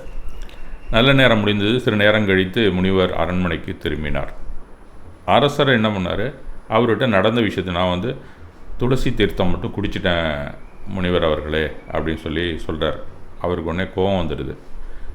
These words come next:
"காத்திருப்பதாக கூறிவிட்டு எப்படி நீ விரதத்தை முடிக்கலாம்?" அப்படின்னு அவருக்கு கோபம் வந்துடுச்சு. "நீ எப்ப தண்ணி குடிச்சியோ உன் விரதம் முடிஞ்சு போனது மாதிரி தான் அர்த்தம்" அப்படின்னு சொல்லி, அதுலேயும் ரெண்டு பேரும் சமபந்தியா சாப்பிடலாம்னு சொல்லலாம்,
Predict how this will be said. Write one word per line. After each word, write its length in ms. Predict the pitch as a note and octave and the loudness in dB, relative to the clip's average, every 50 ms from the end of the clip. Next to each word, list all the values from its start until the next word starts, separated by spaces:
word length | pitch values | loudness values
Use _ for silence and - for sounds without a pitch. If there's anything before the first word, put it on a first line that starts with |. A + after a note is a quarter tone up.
| - - | -6 -2
"காத்திருப்பதாக 920 | - G2+ G#2+ C3+ C3+ C3+ - C#3+ C3 B2 - A#2+ G#2+ G#2+ G2 - A#2 G2 - | 2 2 4 2 2 2 2 2 2 4 4 4 4 4 2 2 -2 -4 -4
கூறிவிட்டு 560 | - G#2+ G#2+ G#2 F#2+ F#2 F2 E2+ - A2 G2 | -2 0 2 2 2 0 0 -2 -2 0 0
எப்படி 360 | F2 D#2+ - - A#2 A#2 A2 | 0 0 0 0 0 0 0
நீ 80 | G2 F#2 | 0 0
விரதத்தை 520 | E2+ E2 F2 F#2+ F#2+ G2+ F#2+ - - F2+ | -2 0 0 2 2 2 2 2 0 0
முடிக்கலாம்?" 540 | E2 D#2+ D2+ E2+ F2 - F#2 F2 E2 D#2 C#2 - - - - - - | 0 0 0 0 0 2 2 2 2 2 0 -2 -6 -6 -8 -8 -8
அப்படின்னு 320 | - D#2+ D#2+ - D#2+ F2 G2 | -6 -6 -4 -4 -4 -4 -4
அவருக்கு 320 | G2 F2+ E2+ - - - - - | -4 -4 -4 -4 -6 -6 -8 -8
கோபம் 320 | - D2 D2 C#2 C#2 C#2 | -8 -6 -4 -4 -4 -4
வந்துடுச்சு. 280 | C#2 - - - - - - - | -6 -6 -8 -8 -10 -12 -12 -10
"நீ 60 | E2 | -8
எப்ப 180 | D#2 D2 - G#2+ | -6 -4 -4 -2
தண்ணி 280 | - - E2+ G#2 A#2+ | 0 0 0 2 2
குடிச்சியோ 500 | B2+ B2 A#2 G#2 F#2 G#2+ A#2 A#2+ B2 A2+ | 2 0 0 0 0 0 2 2 2 2
உன் 60 | G2 F#2 | 0 2
விரதம் 340 | F#2 F#2 G2 G#2+ B2 C#3+ - - - - - - - - - - - - - - | 2 2 2 0 0 -2 -4 -8 -12 -14 -12 -10 -8 -6 -4 -4 -4 -6 -6 -4
முடிஞ்சு 280 | G#2 G#2+ A2+ A#2+ B2 A#2+ | -2 2 2 4 4 2
போனது 280 | G2+ G#2 G2 F#2 F2 E2+ | 2 2 2 2 2 0
மாதிரி 240 | E2+ E2+ F2 E2+ | 0 0 0 0
தான் 140 | F#2 F2 D#2 | 0 0 0
அர்த்தம்" 440 | D2 - - C#2+ C#2+ D2 D2+ D2 C#2 - - - - - - - - | -2 -2 -4 -4 -2 -2 0 0 -2 -2 -4 -6 -8 -6 -4 -2 -2
அப்படின்னு 240 | F2+ E2+ E2 F2 D#2+ | 0 0 -2 -2 -4
சொல்லி, 320 | - - D#2 D#2 E2+ E2 D2 - - - - - - - - - | -6 -6 -6 -4 -2 -4 -4 -4 -8 -12 -14 -14 -14 -14 -10 -6
அதுலேயும் 380 | - E2 G2 G2+ A2 A2+ A2+ G2+ | -4 -2 0 2 2 4 4 4
ரெண்டு 260 | F2+ F#2+ F#2+ F#2+ G2 | 2 2 2 2 2
பேரும் 300 | G2+ A2 A#2 B2 B2+ B2+ - - - - - - - - - - - - - - - | 2 2 2 2 0 -2 -4 -2 0 2 2 2 2 0 -2 -4 -8 -10 -8 -2 0
சமபந்தியா 600 | A2 G#2+ A#2+ A#2+ G2+ A2 G#2 G2+ G2+ G#2+ A2+ A2+ G#2+ - | 2 4 4 4 4 2 2 2 2 4 4 4 4 4
சாப்பிடலாம்னு 520 | G2 F#2 F#2 - G2+ F#2+ F#2+ F#2+ G2 F#2+ | 4 4 4 4 2 2 2 2 2 0
சொல்லலாம், 420 | - - F#2 F2+ F2 E2+ F2 F2+ | 0 0 0 2 2 2 0 0